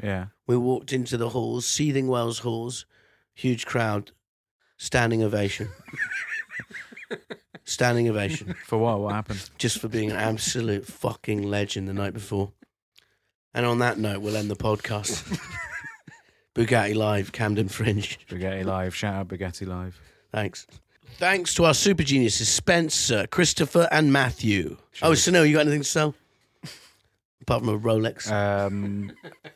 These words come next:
Speaker 1: <laughs> I'm doing a show at the Edinburgh Festival for three days, fourteenth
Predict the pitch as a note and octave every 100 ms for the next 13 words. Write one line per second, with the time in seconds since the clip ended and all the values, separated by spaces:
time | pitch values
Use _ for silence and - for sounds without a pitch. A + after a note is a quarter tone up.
0 | _ _ _ _ _ _ - G#2 F2+ -
1 | G#2 F#2+ F2+ G2 F#2+ D#2 F#2+ F#2 F#2 F2+
2 | F#2+ F2+ G2 F2+ F#2 - G2 F#2 F#2 F#2
3 | F#2 - G#2 G2 G#2 G2+